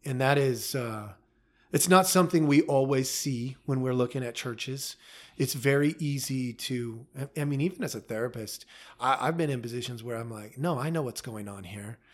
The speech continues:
and I've been wrong." Um, so, you know, having that proper humility is, I, I think, one of the,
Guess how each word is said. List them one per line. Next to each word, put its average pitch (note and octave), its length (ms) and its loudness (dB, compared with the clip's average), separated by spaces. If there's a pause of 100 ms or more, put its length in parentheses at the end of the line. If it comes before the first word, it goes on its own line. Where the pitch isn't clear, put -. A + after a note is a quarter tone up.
(420)
and B2+ 140 -2
I've A#2 120 -2
been A#2+ 180 0
wrong." G#2 380 -6 (680)
Um, G#2 400 -4 (280)
so, D3 340 6
you C3+ 180 4
know, C#3+ 120 6
having D#3 400 2
that C#3 200 0
proper C#3 340 -4
humility B2+ 720 -4 (400)
is, A#2+ 480 -4
I, B2 220 -6
I C3 80 -4
think, B2+ 320 -4
one B2 160 -8
of A#2+ 100 -6
the, A2 220 -10